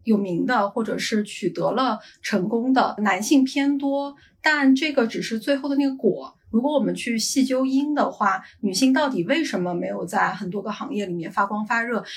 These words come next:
也许只是因为根本没有人真的在现实层面去尝试，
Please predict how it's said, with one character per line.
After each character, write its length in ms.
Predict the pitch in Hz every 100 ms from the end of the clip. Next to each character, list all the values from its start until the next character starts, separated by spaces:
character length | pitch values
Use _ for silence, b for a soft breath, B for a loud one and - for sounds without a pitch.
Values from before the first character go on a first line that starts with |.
| B
也 160 | 214 233
许 160 | 269
只 140 | 262 -
是 160 | 233
因 100 | 226
为 140 | 247 220
根 200 | 277 294
本 160 | 269
没 120 | -
有 160 | 226 208
人 160 | 180 180
真 160 | 240
的 100 | 262
在 160 | - 226
现 180 | 262 226
实 140 | 226
层 180 | - 185
面 240 | 208 208 B B
去 140 | - 269
尝 260 | - 170
试， 380 | 175 - - -